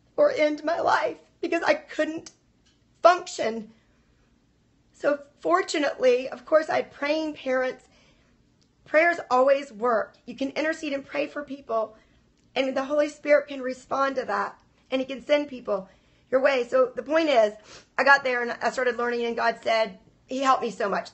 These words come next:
The point of this message <laughs> was not about that story, but was about that, um, I was in L A, and even though God was delivering me from the food addiction, that was the process started, other thought processes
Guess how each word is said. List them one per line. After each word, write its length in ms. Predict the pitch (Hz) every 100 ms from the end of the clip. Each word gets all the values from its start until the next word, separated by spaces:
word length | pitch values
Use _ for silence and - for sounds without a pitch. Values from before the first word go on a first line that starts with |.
| _
The 100 | 233
point 280 | 233 392 320
of 140 | 214
this 220 | 247 311
message 560 | 247 214 - 214 202 - - -
<laughs> 1160 | 262 - - _ - - - _ - _ _ -
was 160 | 254
not 200 | 269 302
about 260 | 285 240 -
that 140 | -
story, 300 | - 269 247
but 240 | 226 - -
was 140 | 254
about 400 | 233 190 247 -
that, 280 | 233 - - _ _ _ -
um, 300 | 254 233 233 254
I 80 |
was 140 | 254 254 -
in 160 | 294
L 200 | 269 247
A, 380 | 247 214 202 208 - _
and 100 | 262
even 280 | 269 262 285
though 140 | 269 254
God 260 | 240 247
was 140 | 247 185
delivering 460 | 233 240 240 254
me 100 | 240
from 220 | 220 226 220
the 60 |
food 220 | 208 240
addiction, 480 | 233 226 214 - 214
that 140 | 214 202
was 100 | -
the 80 |
process 520 | 226 - 226 233 202 190
started, 500 | 233 262 262 214 190 - - _ _ _ _ _ _ -
other 260 | 302 339 339
thought 340 | - 233 -
processes 640 | 220 220 208 226 220 226